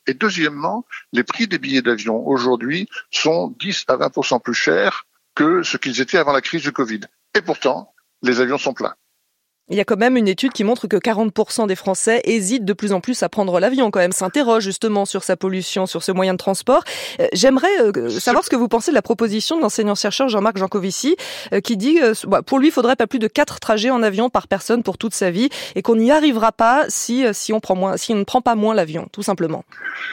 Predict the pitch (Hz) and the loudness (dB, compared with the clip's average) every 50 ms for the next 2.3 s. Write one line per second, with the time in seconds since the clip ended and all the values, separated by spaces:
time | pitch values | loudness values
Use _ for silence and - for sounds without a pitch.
0 | - - - - - - - - 151 - - - 214 - - 170 - 165 156 - | -10 -6 -4 -2 0 0 0 0 0 0 0 -2 -2 0 0 0 0 0 -2 -2
1 | - 156 139 135 131 120 117 117 113 113 113 113 123 131 131 135 - - - - | -2 0 2 4 4 4 4 4 4 2 2 2 0 -2 -4 -4 -6 -6 -6 -4
2 | - 127 120 156 190 185 | -2 0 2 2 2 2